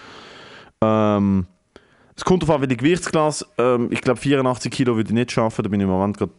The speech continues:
dreizehn Kilo drüber, das ist in drei Monaten nicht erreichbar, das Gewicht. Zweiundneunzig würde ich wahrscheinlich kämpfen, wenn dann. Und dann würde ich sagen, es ist sicher drei Monate intensiv.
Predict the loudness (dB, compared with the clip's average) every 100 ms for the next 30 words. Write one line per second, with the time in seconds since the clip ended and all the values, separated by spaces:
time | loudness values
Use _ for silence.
0 | _ -4 -4 -2 -6 -2 -2 0 0 0
1 | 0 -2 -2 -2 -2 0 0 0 0 0
2 | -2 -2 0 -2 -2 -2 -4 -4 -2 -2
3 | -4 -20 -20 -20 -20 -20 _ -18 -16 -14
4 | -16 -8 -2 0 2 0 -2 -2 -2 -2
5 | -2 -2 -2 -2 -2 -2 -2 -2 0 0
6 | 0 -2 -4 -12 -20 -20 -20 -20 -20 -20
7 | -20 _ _ _ _ -2 2 4 2 2
8 | 2 0 0 0 0 0 2 2 2 2
9 | 2 0 -2 -2 -4 -4 -6 -10